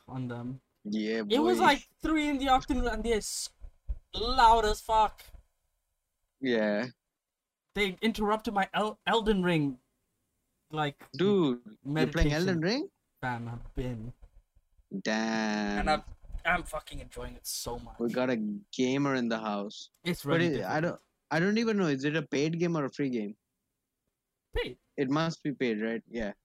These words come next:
Speaker 1: I also paid for it.
Speaker 2: Yeah.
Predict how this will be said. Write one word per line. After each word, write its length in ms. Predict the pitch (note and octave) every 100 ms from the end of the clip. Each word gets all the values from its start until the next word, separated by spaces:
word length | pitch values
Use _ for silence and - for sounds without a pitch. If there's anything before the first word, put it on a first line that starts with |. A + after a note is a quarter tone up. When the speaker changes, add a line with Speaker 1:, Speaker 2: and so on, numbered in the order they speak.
| _ _
Speaker 1:
I 120 | G3+
also 360 | G3 A3+ D#3+ C3+ - - - - - _ _ _ -
paid 220 | F#3 - -
for 120 | F#2
it. 100 | - - _ - - _ _ _ _ _ _ _ _ _ _ _ _ _ _ _ _ _ _
Speaker 2:
Yeah. 440 | A2 A2 G#2 G2